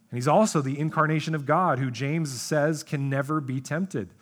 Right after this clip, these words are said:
This is James one thirteen. "God cannot be tempted with evil, and he himself tempts no one." So if he cannot experience temptation to flee from cowardice, what is he tempted to do here? Well, we get a glimpse in his prayer.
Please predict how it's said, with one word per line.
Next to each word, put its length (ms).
This 140
is 100
James 360
one 320
thirteen. 640
"God 380
cannot 360
be 100
tempted 380
with 160
evil, 280
and 140
he 240
himself 640
tempts 440
no 200
one." 260
So 180
if 100
he 80
cannot 380
experience 480
temptation 640
to 140
flee 240
from 180
cowardice, 640
what 160
is 100
he 100
tempted 420
to 80
do 300
here? 260
Well, 540
we 80
get 200
a 40
glimpse 440
in 120
his 100
prayer. 500